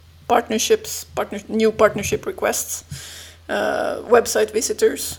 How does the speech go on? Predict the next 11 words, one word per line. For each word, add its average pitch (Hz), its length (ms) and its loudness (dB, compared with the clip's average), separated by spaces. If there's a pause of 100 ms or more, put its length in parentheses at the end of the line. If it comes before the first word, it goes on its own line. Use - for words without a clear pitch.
(120)
social 208 300 0
media 214 280 2
engagement 208 560 0
metrics, - 720 -4 (600)
uh, 196 260 2
link 214 320 0
clicks. - 400 0
We 214 80 2
have 202 120 0
also - 300 0
a, - 140 -2